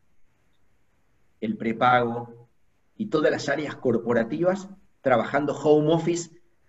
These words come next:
absoluto. Prácticamente no hay nadie que esté en la oficina. Digo prácticamente porque, olvídate, no hay nadie trabajando en la oficina. Edificios cerrados, literalmente cerrados,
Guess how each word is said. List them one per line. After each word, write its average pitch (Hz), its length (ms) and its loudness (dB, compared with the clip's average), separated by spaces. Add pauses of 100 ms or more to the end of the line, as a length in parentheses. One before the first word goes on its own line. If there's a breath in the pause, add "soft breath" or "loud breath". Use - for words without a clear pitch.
(400)
absoluto. - 880 0 (600)
Prácticamente 170 920 0
no 131 140 0
hay 127 160 -2
nadie 160 480 -4 (460)
que 110 80 -8
esté 117 140 -4
en 113 60 2
la 107 60 2
oficina. 98 480 -8
Digo 135 240 -2
prácticamente 143 880 -2 (580)
porque, 95 600 -4 (1300)
olvídate, 113 360 -2
no 135 120 -2
hay 151 80 0
nadie 151 260 2
trabajando 113 340 0
en 110 60 2
la 101 60 -2
oficina. - 420 -10
Edificios 160 720 -4 (320)
cerrados, - 920 -2 (1000)
literalmente 170 880 2
cerrados, 208 640 2